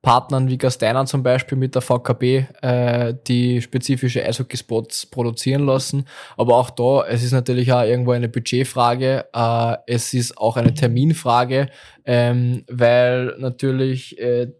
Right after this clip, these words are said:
diese Dinge mit den Spielern auch umgesetzt gehören, wo teilweise Drehtage von, ja, mehreren Stunden anfallen und das halt in einem dichten Terminkalender nicht immer so einfach ist. Äh, grundsätzlich wollen wir das natürlich auch. Wir wollen, äh,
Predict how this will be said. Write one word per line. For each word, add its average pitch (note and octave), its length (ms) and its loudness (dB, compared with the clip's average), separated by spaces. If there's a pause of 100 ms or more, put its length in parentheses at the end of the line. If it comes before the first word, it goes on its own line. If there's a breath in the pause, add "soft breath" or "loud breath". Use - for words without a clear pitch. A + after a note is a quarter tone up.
(180)
diese B2+ 180 -2
Dinge C#3 280 2
mit C3+ 200 0
den B2+ 120 0
Spielern C3 340 -2
auch A#2 380 0
umgesetzt C#3+ 520 -2
gehören, C#3 440 2
wo C3 100 -2
teilweise B2 540 0
Drehtage B2 560 0
von, A#2+ 320 -2
ja, B2+ 340 0
mehreren A#2+ 400 0
Stunden C3+ 380 0
anfallen B2+ 560 0 (400 loud breath)
und A#2+ 200 -4
das B2 140 2
halt B2+ 120 4
in C3 100 2
einem B2 120 0
dichten C3+ 360 -2
Terminkalender B2+ 960 0
nicht B2 160 0
immer B2+ 180 0
so B2 100 -2
einfach C3 360 -2
ist. A#2+ 280 -6
Äh, A2+ 240 -4
grundsätzlich B2+ 680 -2 (340 soft breath)
wollen C3+ 160 6
wir D#3 80 6
das D3+ 140 4
natürlich C3 380 2
auch. B2 340 2
Wir A#2+ 180 0
wollen, B2+ 440 0
äh, A#2 400 -4